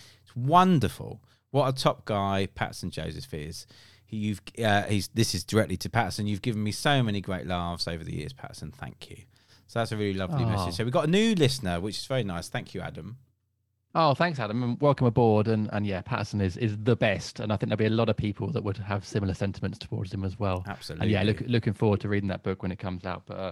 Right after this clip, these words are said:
Speaker 1: Oh, it's gonna be
Speaker 2: yeah, it
Speaker 1: epic.
Speaker 2: Absolutely. Um, speaking of epic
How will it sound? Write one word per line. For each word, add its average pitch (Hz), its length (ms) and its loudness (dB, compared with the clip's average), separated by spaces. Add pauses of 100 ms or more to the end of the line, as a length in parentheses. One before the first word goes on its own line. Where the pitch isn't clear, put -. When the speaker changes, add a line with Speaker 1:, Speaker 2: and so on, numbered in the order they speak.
Speaker 1:
Oh, 95 120 -2
it's 85 100 -6
gonna 113 180 -2
be 98 120 -2
Speaker 2:
yeah, 92 60 2
it 101 140 -4
Speaker 1:
epic. 127 460 -4 (760)
Speaker 2:
Absolutely. 101 680 -8 (160)
Um, 107 380 -2
speaking 233 300 -2
of 185 100 4
epic 165 540 2